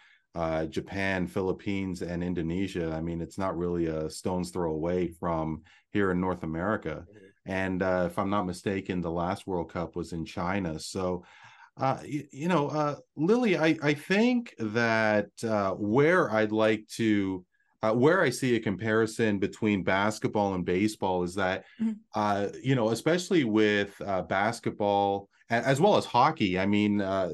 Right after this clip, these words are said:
Speaker 1: the Olympics just seem to be so much more alluring for N B A players, N H L players. And, you know,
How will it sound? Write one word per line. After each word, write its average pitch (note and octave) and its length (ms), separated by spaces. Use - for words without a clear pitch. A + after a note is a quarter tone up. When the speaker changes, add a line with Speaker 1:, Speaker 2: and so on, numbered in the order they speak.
Speaker 1:
the G#2 380
Olympics G#2+ 600
just - 320
seem B2 400
to A#2 180
be G2+ 200
so A#2 200
much A2 220
more G#2 200
alluring F2+ 600
for F#2 320
N F#2+ 180
B F2+ 180
A F#2+ 120
players, F2 460
N F2+ 100
H E2+ 220
L F#2 180
players. E2+ 540
And, A2 880
you A2+ 160
know, F#2+ 240